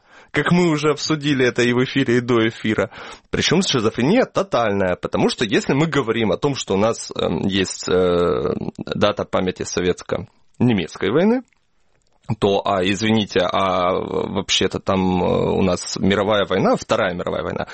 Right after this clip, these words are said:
началась ровно для украинских территорий, ровно в тот же, э, день, месяц, час, когда она началась вообще в мире, собственно говоря. То есть нападение Третьего рейха на Польшу, которая тогда включала в себя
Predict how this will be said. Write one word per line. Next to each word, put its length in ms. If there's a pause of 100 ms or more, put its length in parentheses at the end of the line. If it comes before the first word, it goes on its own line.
(220)
началась 420 (140)
ровно 840
для 120
украинских 440
территорий, 440
ровно 460
в 100
тот 200
же, 260 (380)
э, 1000
день, 640
месяц, 800
час, 400
когда 300
она 160
началась 420
вообще 260
в 100
мире, 340
собственно 360
говоря. 200
То 160
есть 120
нападение 440
Третьего 420
рейха 460 (320)
на 260 (180)
Польшу, 640
которая 500
тогда 280
включала 460
в 80
себя 340